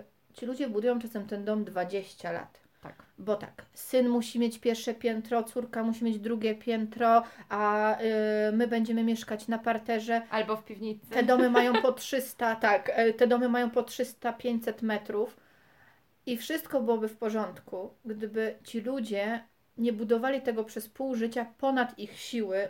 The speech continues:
Speaker 1: urobieni w nerwach.
Speaker 2: Ponad ich siły, ponad ich finanse i
Speaker 1: Tak.
Speaker 2: rezygnując z jakiegokolwiek życiowego relaksu, na przykład z podróży.
Speaker 1: Dokładnie. Ludzie, na przykład pytasz potem, y, taką,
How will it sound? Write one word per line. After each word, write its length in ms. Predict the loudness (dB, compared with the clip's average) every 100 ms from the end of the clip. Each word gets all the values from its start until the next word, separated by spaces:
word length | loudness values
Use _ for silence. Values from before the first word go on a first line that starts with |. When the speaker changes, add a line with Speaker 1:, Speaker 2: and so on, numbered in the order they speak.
| -4
Speaker 1:
urobieni 680 | 2 4 4 2 2 2 0
w 160 | 0
nerwach. 760 | 2 4 2 0 -2 -2 -6 -6
Speaker 2:
Ponad 300 | -2 -2 -2
ich 120 | -8
siły, 260 | -6 -6 -4
ponad 320 | -6 -6 -10
ich 140 | -20
finanse 680 | -18 -10 -6 -6 -6 -2 -2 -4
i 160 | -4 0
Speaker 1:
Tak. 160 | 2
Speaker 2:
rezygnując 640 | 2 -4 -10 -8 -8 -8
z 40 | -12
jakiegokolwiek 760 | -10 -10 -8 -6 -6 -6 -12
życiowego 540 | -14 -14 -8 -8 -6 -6
relaksu, 480 | -6 -6 -12 -18 -14
na 100 | -14
przykład 300 | -10 -10 -6
z 40 |
podróży. 520 | -6 -6 -8 -8 -14 -18 _ -6
Speaker 1:
Dokładnie. 440 | -4 -2 -2 -2
Ludzie, 240 | -2 -2 -2
na 80 | 0
przykład 200 | 0 0
pytasz 300 | -2 -4 -6 -8
potem, 320 | -4 0 0 0
y, 920 | -2 0 0 -2 -4 -8 -18 _ -12
taką, 220 | -6 -2